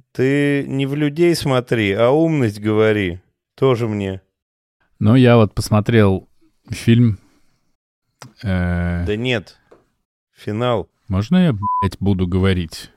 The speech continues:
Speaker 1: А, это он.
Speaker 2: Я, во-первых, никогда никому не обещал никакую умность говорить. Я говорю обычно тупость. Так вот, я посмотрел фильм, и мне никакой мудрости сказать не выйдет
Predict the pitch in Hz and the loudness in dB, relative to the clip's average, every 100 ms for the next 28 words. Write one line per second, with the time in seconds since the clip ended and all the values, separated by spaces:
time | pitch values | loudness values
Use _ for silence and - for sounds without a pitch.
0 | - 135 110 92 113 120 156 101 - _ | -4 -2 -2 -4 -4 -2 -4 -6 -14 _
1 | _ _ _ _ _ _ _ _ 92 113 | _ _ _ _ _ _ _ _ -4 0
2 | 170 170 135 131 120 147 170 131 147 143 | 2 2 2 0 0 2 2 2 4 4
3 | 120 - 147 151 117 127 131 135 104 92 | 2 0 2 2 0 2 4 6 4 2
4 | 110 98 87 87 110 139 147 123 - 123 | 0 0 0 -2 0 2 2 0 -2 -4
5 | 110 127 113 90 - - _ _ _ - | 0 0 0 -2 -4 -20 _ _ _ -14
6 | 104 135 110 - - _ _ _ _ 98 | -4 2 2 0 -12 _ _ _ _ -2
7 | 98 127 - - 120 123 113 - 160 156 | 0 0 -2 0 0 2 0 2 2 2
8 | 127 104 113 107 110 98 104 98 98 98 | 0 0 0 0 -2 0 2 2 0 -2
9 | 95 85 92 92 80 - - 80 80 80 | -2 -2 -2 -4 -6 -12 -10 -6 -6 -6
10 | - - _ _ _ _ 90 80 76 73 | -10 -20 _ _ _ _ -6 -4 -4 -8
11 | - - | -10 -16